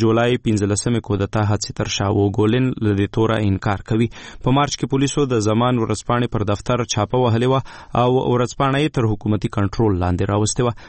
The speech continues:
روانه ونې حکومت د دوه څلوېښتو نورو خبریالانو نیولو امر هم ورکړی و.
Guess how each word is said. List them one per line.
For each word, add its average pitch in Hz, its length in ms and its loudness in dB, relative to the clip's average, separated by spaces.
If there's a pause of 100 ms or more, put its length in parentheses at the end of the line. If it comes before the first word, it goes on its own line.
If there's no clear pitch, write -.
(260)
روانه 135 260 2
ونې 123 300 2
حکومت 117 320 0
د 113 180 0
دوه 123 140 2
څلوېښتو 110 520 -2
نورو 117 240 2
خبریالانو 101 640 0
نیولو 107 260 4 (140)
امر 104 240 2
هم 104 160 0 (240)
ورکړی 104 360 0
و. 120 120 2